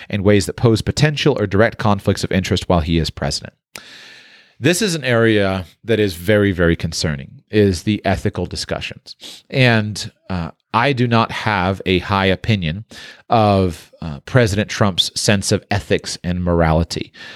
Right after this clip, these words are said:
Um, it's hard for me to believe that any honest person would look to him as a paragon of human virtue,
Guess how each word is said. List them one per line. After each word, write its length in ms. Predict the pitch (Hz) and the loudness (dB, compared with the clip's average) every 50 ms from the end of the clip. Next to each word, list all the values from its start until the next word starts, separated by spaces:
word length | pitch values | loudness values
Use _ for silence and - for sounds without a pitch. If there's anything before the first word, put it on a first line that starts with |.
| - - - - - _ - | -20 -20 -20 -20 -16 _ -4
Um, 460 | 85 85 80 76 73 71 69 64 - _ _ _ _ _ _ _ _ _ _ _ _ - | -2 0 0 0 -2 -4 -8 -12 -16 _ _ _ _ _ _ _ _ _ _ _ _ -2
it's 140 | 104 92 - | 0 0 0
hard 340 | - - 123 127 131 127 - | 0 2 4 4 4 2 0
for 120 | - 117 | 0 0
me 100 | 113 113 | 2 2
to 80 | 110 101 | 2 2
believe 300 | 104 101 107 107 107 90 | 2 4 4 4 4 2
that 200 | 101 - - _ - | 0 -2 -2 _ -2
any 300 | 113 120 127 131 131 107 | 0 2 2 2 0 0
honest 400 | 110 113 107 107 101 - - - | -2 0 0 0 0 -2 -2 -2
person 420 | - 117 107 - - 101 92 95 | 0 0 2 0 0 -4 -4 -2
would 160 | 98 101 92 | -2 -2 0
look 160 | 95 104 - - | 0 -2 -2 -2
to 100 | - 98 | -4 -4
him 220 | - 110 101 95 | -2 -2 -4 -2
as 100 | 92 90 | -4 -4
a 60 | 98 | -6
paragon 640 | - - - - 120 117 117 113 107 92 98 92 90 | -6 -8 -8 -4 -2 -2 0 0 -2 -2 -4 -4 -4
of 100 | 90 87 | -4 -6
human 320 | - - 104 92 90 87 | -4 -4 -2 -2 0 -2
virtue, 480 | 85 76 87 85 - - - 85 120 | 0 0 0 0 0 -2 -4 -6 -6